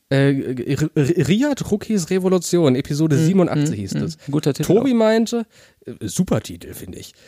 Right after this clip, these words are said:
Speaker 1: Äh, Tobi Wirz meinte, dass er eher Mortara bei H W A sieht und Engel noch ein Jahr länger bei Venturi.
Speaker 2: Ja, stimmt, du,
Speaker 1: Und
Speaker 2: du
Speaker 1: Tobi
Speaker 2: hast es
Speaker 1: Blum meinte
Speaker 2: andersrum
Speaker 1: es
Speaker 2: gesehen.
Speaker 1: andersrum.
Speaker 2: Ja, ja, genau, so war es. Jetzt erinnere ich mich. Mhm.
Speaker 1: Ja.
Speaker 2: Ich
Speaker 1: Ja,
Speaker 2: glaub, da
Speaker 1: sehe ich irgendwie auch immer noch andersrum.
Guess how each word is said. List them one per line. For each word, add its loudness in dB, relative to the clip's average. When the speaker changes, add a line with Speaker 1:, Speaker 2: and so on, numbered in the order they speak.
Speaker 1:
Äh, 2
Tobi 2
Wirz 0
meinte, 2
dass 0
er 2
eher 2
Mortara 0
bei -2
H -2
W 2
A -2
sieht -2
und 0
Engel 4
noch 2
ein -2
Jahr -2
länger 0
bei -2
Venturi. 2
Speaker 2:
Ja, 6
stimmt, 2
du, 6
Speaker 1:
Und 4
Speaker 2:
du 4
Speaker 1:
Tobi 4
Speaker 2:
hast 4
es 2
Speaker 1:
Blum 4
meinte 6
Speaker 2:
andersrum 4
Speaker 1:
es 2
Speaker 2:
gesehen. 0
Speaker 1:
andersrum. -2
Speaker 2:
Ja, 6
ja, 4
genau, 2
so -2
war 0
es. -6
Jetzt -8
erinnere -8
ich -16
mich. -16
Mhm. -8
Speaker 1:
Ja. -6
Speaker 2:
Ich 6
Speaker 1:
Ja, 4
Speaker 2:
glaub, 6
da 4
Speaker 1:
sehe 4
ich 2
irgendwie 4
auch 2
immer 0
noch 0
andersrum. -2